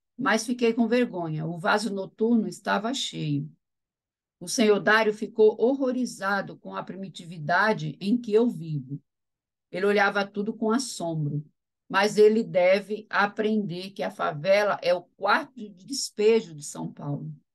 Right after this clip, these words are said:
e que eu sou uma despejada. Vinte e oito de dezembro, eu acendi o fogo,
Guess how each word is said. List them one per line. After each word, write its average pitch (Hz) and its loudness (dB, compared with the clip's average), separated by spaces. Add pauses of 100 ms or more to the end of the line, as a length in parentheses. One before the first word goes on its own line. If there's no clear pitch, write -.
(640)
e - -8
que 214 -2
eu 202 6
sou 208 4
uma 196 -4
despejada. 165 -2 (960)
Vinte 202 0
e 208 6
oito 190 -4
de 175 -14
dezembro, 180 2
eu 185 -2
acendi 208 0
o 214 0
fogo, 214 4